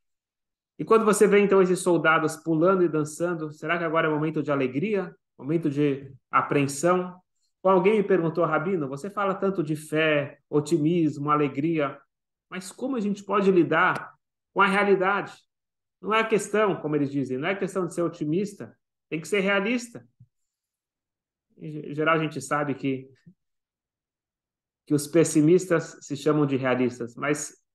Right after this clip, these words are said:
sem crítica nenhuma. Todos nós estamos assustados, todos nós estamos vivendo um momento de grande tensão. E, por outro lado, nós sabemos a força do otimismo, a força da fé, a força da alegria, inclusive pra ajudar na vitória,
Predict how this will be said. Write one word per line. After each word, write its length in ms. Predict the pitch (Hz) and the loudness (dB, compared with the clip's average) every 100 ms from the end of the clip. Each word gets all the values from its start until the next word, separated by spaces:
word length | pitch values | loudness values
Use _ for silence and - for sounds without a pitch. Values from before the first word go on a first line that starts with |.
| _ | _
sem 240 | - 185 | 2 2
crítica 420 | 180 180 185 - | 4 0 0 -2
nenhuma. 540 | 165 151 147 120 113 _ _ - | 0 0 0 -4 -8 _ _ 2
Todos 360 | 202 196 165 | 4 6 4
nós 220 | 151 165 147 | 4 2 2
estamos 380 | - 143 143 | -2 -6 -4
assustados, 720 | 131 - - 123 117 117 - - | -8 -12 -14 -12 -10 -12 -14 -2
todos 340 | 156 156 135 | 0 2 2
nós 240 | 151 143 | 2 0
estamos 220 | 139 147 135 | -2 -2 -2
vivendo 240 | 135 147 | -2 -2
um 60 | 139 | -2
momento 280 | 135 147 135 | -2 -4 -4
de 120 | 123 | -2
grande 320 | 139 160 151 | 0 0 0
tensão. 600 | 147 131 - 151 190 - _ _ _ _ _ _ _ _ _ _ _ _ _ _ _ | -4 -4 -2 -2 -2 -8 _ _ _ _ _ _ _ _ _ _ _ _ _ _ _
E, 80 | 151 | -2
por 180 | 151 202 | 2 2
outro 200 | 208 190 | 4 4
lado, 240 | 190 190 | 2 2
nós 160 | 190 170 | -2 -4
sabemos 680 | 170 156 196 202 - - _ _ _ _ _ _ _ - | -4 -2 -4 -4 -8 -20 _ _ _ _ _ _ _ -8
a 120 | 143 | -8
força 520 | - 190 233 214 214 | 2 6 6 4 2
do 100 | 185 | 4
otimismo, 580 | 180 180 165 170 160 151 | 2 0 2 2 0 -4
a 100 | 139 | -6
força 380 | - 233 240 208 | 2 2 2 -2
da 140 | 180 | -6
fé, 260 | 175 - 170 | -6 -4 -4
a 120 | 160 | -4
força 280 | 190 226 208 | -4 -4 -2
da 80 | 190 | 0
alegria, 460 | 180 151 190 226 | 0 -2 -2 -2
inclusive 440 | 214 196 165 196 220 | -2 -4 -4 -4 -6
pra 180 | 190 180 | -6 -6
ajudar 360 | 156 151 175 | -6 -4 -4
na 80 | 180 | -4
vitória, 500 | 165 160 139 113 | -8 -8 -6 -8